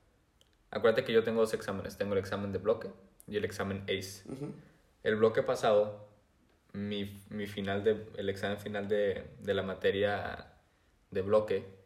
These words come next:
Speaker 1: la tuve, haz de cuenta que la semana cuatro. Entonces la semana cinco solo tuve el ace. Esta vez tuve examen final de bloque martes, el ace jueves.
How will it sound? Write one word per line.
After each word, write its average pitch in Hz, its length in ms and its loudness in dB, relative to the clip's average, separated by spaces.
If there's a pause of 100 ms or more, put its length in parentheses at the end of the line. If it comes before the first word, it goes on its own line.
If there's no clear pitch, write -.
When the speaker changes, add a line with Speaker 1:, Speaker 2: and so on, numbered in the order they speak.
(480)
Speaker 1:
la 98 200 0
tuve, 101 520 0
haz 95 100 2
de 101 60 4
cuenta 101 180 0
que 98 60 0
la 95 100 4
semana 95 300 -6
cuatro. 107 240 2
Entonces - 240 0
la 104 80 8
semana 101 260 0
cinco 104 300 -6
solo 98 240 0
tuve 101 180 2
el 98 140 6
ace. 95 200 -6 (760)
Esta 107 340 2
vez 110 320 6
tuve 107 180 4
examen 107 380 0
final 104 320 0
de 110 60 6
bloque 107 320 2
martes, 107 500 -2
el 98 160 0
ace 95 180 -2
jueves. - 520 2